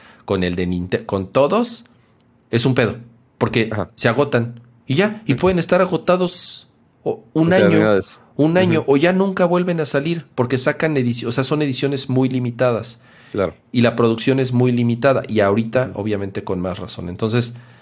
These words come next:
Speaker 1: eh, dijo, yo, yo estoy, digo, de verdad, este, eh, eh,
Speaker 2: Ujú.
Speaker 1: súper emocionado por, por, por este juguetito.
Speaker 2: Ujú.
Speaker 1: Y, y,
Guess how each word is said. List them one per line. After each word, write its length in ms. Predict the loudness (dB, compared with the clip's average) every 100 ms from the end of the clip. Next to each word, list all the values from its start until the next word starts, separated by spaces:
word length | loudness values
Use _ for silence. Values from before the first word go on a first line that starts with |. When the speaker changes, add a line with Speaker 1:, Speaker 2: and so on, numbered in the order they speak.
| _ _ -2
Speaker 1:
eh, 540 | 0 2 2 -2 -4 -12 _ _ _
dijo, 320 | -2 -2 -6 -10 -10
yo, 100 | -8 -8
yo 160 | -2 0
estoy, 400 | 2 2 4 2
digo, 260 | 0 2 4
de 240 | 4 4
verdad, 260 | 4 4 4
este, 280 | 0 -4 -6
eh, 80 | -8 -16 _
eh, 440 | -8 -8 -6 -6 -6
Speaker 2:
Ujú. 80 | -10 -6
Speaker 1:
súper 320 | -2 0 0
emocionado 440 | -2 -2 2 2 2
por, 200 | -6 -6
por, 240 | -10 -10 -12 _
por 340 | -6 -4 -2 -4
este 220 | -2 -2
juguetito. 680 | -2 -4 -2 0 2 -2 -4 -20 _ _ _ _ -16
Speaker 2:
Ujú. 120 | -8 -2
Speaker 1:
Y, 440 | 0 2 0 -2 -6
y, 520 | -4 -4 -4 -6